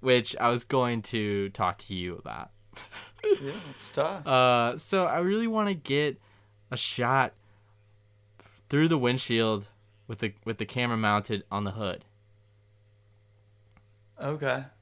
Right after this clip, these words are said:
Speaker 1: There's a pretty simple little, you kinda have, like, these three tubes. I mean, I could get all the stuff. And, and maybe I,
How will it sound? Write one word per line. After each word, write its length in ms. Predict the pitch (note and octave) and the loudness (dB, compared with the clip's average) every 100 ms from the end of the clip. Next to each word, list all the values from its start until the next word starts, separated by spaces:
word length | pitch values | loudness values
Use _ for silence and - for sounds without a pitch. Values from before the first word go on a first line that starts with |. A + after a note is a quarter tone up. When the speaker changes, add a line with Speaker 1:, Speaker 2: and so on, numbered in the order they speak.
| - - _ | -20 -20 _
Speaker 1:
There's 180 | C3+ C3+ | 2 4
a 80 | E3 | 2
pretty 420 | - F3+ F#3+ A3+ | 2 4 6 4
simple 760 | - - C3+ C3+ C#3 C3+ C#3 - _ _ _ _ - | 0 0 0 2 4 4 2 -4 _ _ _ _ 0
little, 600 | B2 B2+ B2 A#2+ A#2 - | 4 6 8 6 2 0
you 140 | B2+ | -6
kinda 300 | A2 B2+ A#2 | 0 2 4
have, 240 | A2 A2+ G#2 | 4 4 4
like, 180 | G#2 - | 0 0
these 220 | G#2+ - | -4 -2
three 520 | A#2+ A2+ A2+ A2 G#2 _ _ _ _ _ _ | -2 0 0 0 -4 _ _ _ _ _ _
tubes. 440 | - A#2 G#2+ G2+ - | -2 0 0 -4 -4
I 60 | C3+ | 0
mean, 160 | C#3 C3+ | 2 2
I 120 | C3+ | 0
could 220 | D#3 F#3 | 0 -2
get 220 | B2+ B2 - | 2 2 2
all 220 | G#2 G#2+ | 0 0
the 80 | G2 | -4
stuff. 460 | - - F2+ - - - - - | -6 -4 -4 -6 -16 -20 -12 -2
And, 220 | D#3+ D#3+ | -2 0
and 240 | E3+ F3+ F3+ | 0 2 4
maybe 260 | G#3 G3+ | 4 6
I, 260 | C#3 C#3+ | 6 6